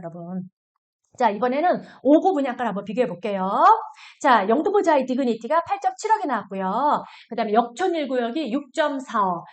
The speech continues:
그 다음에 휘경자이는 칠점칠억, 그 다음에 신사 일 구역은 육점팔억, 그 다음, 예, 디엠씨 가지원 아이파크가 팔점팔억에 분양을 했었고요. 자, 그 다음,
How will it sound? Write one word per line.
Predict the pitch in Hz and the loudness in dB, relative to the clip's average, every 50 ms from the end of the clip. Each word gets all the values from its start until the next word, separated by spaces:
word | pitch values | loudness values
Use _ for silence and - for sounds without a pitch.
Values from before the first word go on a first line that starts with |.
| - _ _ | -20 _ _
그 | - 208 | -6 0
다음에 | 226 214 202 196 190 233 277 302 | 0 2 2 2 0 0 -2 -2
휘경자이는 | 302 - 381 440 453 415 403 330 330 226 202 214 277 320 311 | -2 2 6 6 6 6 4 2 2 2 2 2 0 -2 -2
칠점칠억, | - 415 392 - 370 349 349 - 392 370 320 269 208 180 175 170 156 - _ _ _ _ _ - | 0 -2 0 2 2 0 0 0 0 2 4 4 4 2 0 -4 -10 -16 _ _ _ _ _ -8
그 | 240 | -4
다음에 | 185 208 202 202 233 320 359 392 403 392 - - - | -2 0 0 2 2 4 4 4 2 0 -6 -14 -16
신사 | - - 392 392 381 370 370 370 381 370 359 349 | -10 -4 -2 -2 -2 0 0 2 4 4 4 4
일 | - 269 285 277 | 2 2 2 2
구역은 | 262 240 214 202 214 269 226 | 2 0 -2 -2 -2 -2 -2
육점팔억, | 208 269 262 - _ - 254 208 202 220 277 285 - - 381 403 370 311 233 185 180 170 160 - - _ _ _ _ - | -2 -4 -4 -4 _ -4 -2 0 0 -2 -4 -6 -4 0 0 2 2 2 2 0 -2 -4 -6 -10 -16 _ _ _ _ -16
그 | - 185 | -10 -6
다음, | 196 190 185 180 214 302 370 403 427 440 - - - - | -6 -4 -2 0 2 4 4 4 4 2 -2 -6 -8 -8
예, | - 202 196 | -6 -6 -2
디엠씨 | - 240 247 254 262 262 - - - | 0 2 4 4 4 2 0 -4 -6
가지원 | 226 226 220 285 269 233 | -4 -4 -2 0 0 2
아이파크가 | 208 214 233 233 240 233 - - 226 285 262 - | 2 2 2 0 -2 -6 -8 -6 -4 -4 -4 -4
팔점팔억에 | - - 392 392 381 - 381 359 349 359 - - - 440 427 392 240 214 185 180 196 269 370 427 - - - _ | -4 -4 -4 -4 -2 0 0 0 0 -2 -8 -6 -4 -2 -2 -2 -2 -2 -4 -2 -2 0 0 -2 -4 -8 -14 _
분양을 | - 220 208 202 190 190 | -8 -6 -6 -4 -4 -6
했었고요. | 190 - 196 185 - 285 349 349 226 - - - - - _ _ | -6 -8 -10 -10 -6 -2 2 2 2 0 -2 -8 -18 -20 _ _
자, | - 202 190 | -8 -8 -6
그 | 196 | -2
다음, | 220 269 269 254 233 202 185 180 175 | 0 2 2 2 2 0 -4 -6 -10